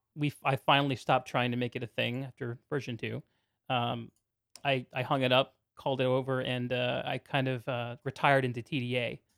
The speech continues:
And eventually I just stopped playing T F C. And to be honest, I got swallowed up by World of Warcraft. Yep, I'm one of those guys. But, uh, I don't remember actually having ever played with T D A,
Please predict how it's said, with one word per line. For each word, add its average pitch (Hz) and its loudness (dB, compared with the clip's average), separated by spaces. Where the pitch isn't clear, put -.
And 311 4
eventually 277 4
I - -6
just 220 -2
stopped 196 -2
playing 180 2
T 180 -4
F 151 0
C. - -2
And 123 -4
to 131 0
be 120 -2
honest, 151 0
I 135 -4
got 123 2
swallowed 127 -2
up 123 0
by 131 -2
World 127 -4
of 117 -6
Warcraft. 123 -2
Yep, 123 -2
I'm 131 -6
one 120 -8
of 110 -12
those 107 -18
guys. - -14
But, 127 -2
uh, 110 -4
I - -18
don't 196 0
remember 226 2
actually 180 0
having 160 2
ever 135 -2
played 123 -2
with 117 -10
T 120 -14
D 117 -8
A, 113 -10